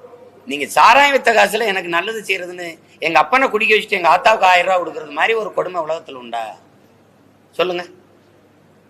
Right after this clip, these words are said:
சொல்லுங்க. ஒரு நாளைக்கு எங்க அப்பா குடிக்கிறாருன்னு வச்சுக்கிறீங்களேன், இருநூத்தம்பது ரூபா, முந்நூறு ரூபா செலவழிப்பாரு.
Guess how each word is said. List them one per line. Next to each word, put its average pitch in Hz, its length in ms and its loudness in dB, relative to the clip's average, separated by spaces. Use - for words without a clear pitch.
சொல்லுங்க. 147 380 -8
ஒரு 147 140 0
நாளைக்கு 214 380 4
எங்க 160 200 0
அப்பா 156 240 0
குடிக்கிறாருன்னு 170 580 -2
வச்சுக்கிறீங்களேன், 123 500 -16
இருநூத்தம்பது 160 580 -2
ரூபா, 185 100 2
முந்நூறு 160 320 -10
ரூபா 151 200 0
செலவழிப்பாரு. 101 500 -10